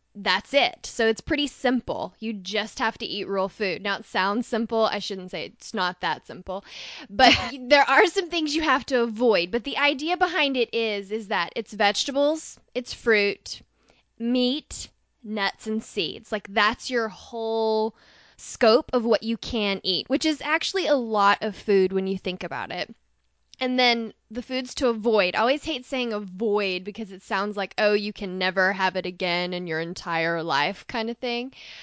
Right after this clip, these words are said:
Speaker 1: But
Speaker 2: Right.
Speaker 1: you know what I mean? Like, it sounds like forever. But the ones
Speaker 2: <laughs>
Speaker 1: that we avoid with paleo are dairy,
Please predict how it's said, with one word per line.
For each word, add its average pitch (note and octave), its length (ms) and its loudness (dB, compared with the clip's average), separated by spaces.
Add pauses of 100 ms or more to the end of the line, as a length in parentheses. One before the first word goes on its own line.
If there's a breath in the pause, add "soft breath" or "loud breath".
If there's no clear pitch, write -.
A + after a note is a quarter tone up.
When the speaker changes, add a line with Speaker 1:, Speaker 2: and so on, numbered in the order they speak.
(120)
Speaker 1:
But G#3+ 220 4
Speaker 2:
Right. F3 240 -4 (260)
Speaker 1:
you C#4+ 200 0
know C#4+ 100 6
what C4+ 80 8
I C4 80 6
mean? C4 220 2
Like, A#3+ 160 0
it A#3 100 -4
sounds A#3 320 -2
like G#3+ 140 -8
forever. G3+ 1600 0 (100)
But G#3 540 2 (460 loud breath)
the B3+ 100 6
ones C4 300 4
Speaker 2:
<laughs> - 20 -12
Speaker 1:
that D4 140 -2
we B3 400 2 (340)
avoid A#3+ 720 4
with G#3+ 180 -4
paleo F#3 540 -2
are G3 140 -2
dairy, G#3+ 720 2